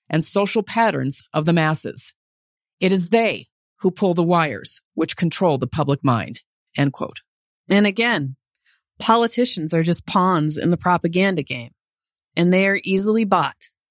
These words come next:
Speaker 2: because they are driven by a desire for approval, not a desire to do good for us. Harriet Breker explains this well when she says, "If you're an approval addict, your behavior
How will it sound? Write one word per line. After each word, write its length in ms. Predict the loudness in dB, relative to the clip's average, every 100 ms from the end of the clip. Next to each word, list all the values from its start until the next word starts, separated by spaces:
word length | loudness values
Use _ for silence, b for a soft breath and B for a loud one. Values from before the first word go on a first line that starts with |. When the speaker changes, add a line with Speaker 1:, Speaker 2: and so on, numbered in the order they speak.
| _ _ _ _ _ -4
Speaker 2:
because 260 | 2 2
they 160 | 4 0
are 80 | 2
driven 500 | 2 2 2 0 -4
by 220 | 0 2
a 80 | 2
desire 480 | 0 2 2 2 0
for 200 | 0 -2
approval, 640 | -2 -2 0 2 0 -2 _ b b b _ -6
not 300 | 0 0 0
a 60 | 2
desire 400 | 2 2 -2 -2
to 140 | -2
do 180 | 0 0
good 320 | 4 2 2
for 220 | -4 -4 0
us. 480 | -2 -4 -10 -10 -12 _ _ _ _ _ _ _ _ 0
Harriet 360 | 2 2 -2 -2
Breker 540 | 0 0 -4 -6 -8 _ _ _ _ _ -8
explains 460 | -6 0 2 2
this 180 | 0 0
well 320 | 2 2 2
when 120 | 0
she 200 | -4 -4
says, 600 | -6 -2 0 0 -2 -6 _ _ _ _ _ _ _ _ _ _ -6
"If 160 | -4 2
you're 160 | 2
an 80 | 2
approval 460 | -2 -2 0 0 2
addict, 680 | 0 0 -2 -4 -8 -10 _ _ _ _ -8
your 200 | 0 2
behavior 760 | 2 0 -2 0 0 0 -2